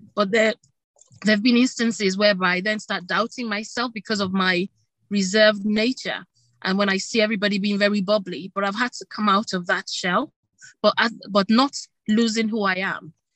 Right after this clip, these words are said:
So I, I still very much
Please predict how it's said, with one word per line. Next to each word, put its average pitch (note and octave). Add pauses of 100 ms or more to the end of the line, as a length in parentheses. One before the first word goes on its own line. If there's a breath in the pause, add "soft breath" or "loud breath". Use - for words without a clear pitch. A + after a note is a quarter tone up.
(180)
So F#3+
I, F#3+
I G3
still A3
very G#3+
much -